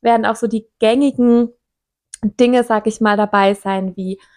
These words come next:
Meditationen, ähm, Kakaozeremonie und so weiter. Aber wir werden auch, ähm,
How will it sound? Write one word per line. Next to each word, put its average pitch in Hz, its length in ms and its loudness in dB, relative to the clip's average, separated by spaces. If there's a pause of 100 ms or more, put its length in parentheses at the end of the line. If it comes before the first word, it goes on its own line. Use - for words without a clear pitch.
(140)
Meditationen, 220 1400 0
ähm, 196 420 -10
Kakaozeremonie 202 1160 -2
und 233 180 -2
so 196 120 -6
weiter. 214 560 -4 (1120)
Aber 220 760 0
wir 214 240 -2
werden 208 440 0
auch, 190 580 0
ähm, 185 500 -16